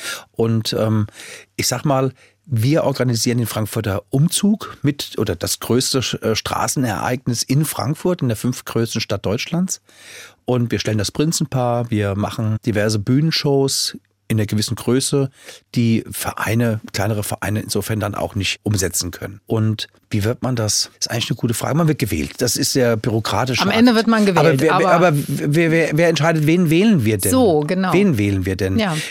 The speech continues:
Speaker 1: Ist das der, der am lustigsten ist, der am längsten dabei ist, am meisten Verständnis hat? Und das ist ein Mix von allem.
Speaker 2: Oder wer die besten Kontakte hat?
Speaker 1: Äh, Kontakte könnte auch sein, durchaus. Aber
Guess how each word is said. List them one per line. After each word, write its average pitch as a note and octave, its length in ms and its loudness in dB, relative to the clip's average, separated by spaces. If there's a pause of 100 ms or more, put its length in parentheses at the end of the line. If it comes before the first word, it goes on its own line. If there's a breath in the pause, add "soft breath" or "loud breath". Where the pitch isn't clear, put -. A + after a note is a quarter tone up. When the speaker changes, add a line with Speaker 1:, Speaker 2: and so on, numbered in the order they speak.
Speaker 1:
Ist - 180 0
das C3+ 100 0
der, C3+ 160 2
der C3+ 260 0
am B2 200 2
lustigsten D#3 500 -2
ist, A2 200 -2
der B2+ 100 0
am B2 160 2
längsten D3 280 0
dabei C3+ 300 0
ist, B2 140 0
am G#2+ 80 -2
meisten A#2 260 -2
Verständnis - 560 -4
hat? G#2+ 140 -6
Und A2 100 -2
das B2 140 -2
ist A#2+ 140 -2
ein C3 80 2
Mix D3+ 180 -2
von B2+ 160 -2
allem. - 120 0
Speaker 2:
Oder F#3 160 4
wer D#3+ 100 2
die D#3 100 2
besten C#3 280 -2
Kontakte C3+ 480 -2
hat? F#3 280 -4 (100)
Speaker 1:
Äh, - 80 4
Kontakte G3+ 340 0
könnte D#3+ 220 -2
auch E2 120 -2
sein, F2 180 -6
durchaus. - 340 0
Aber D3 220 2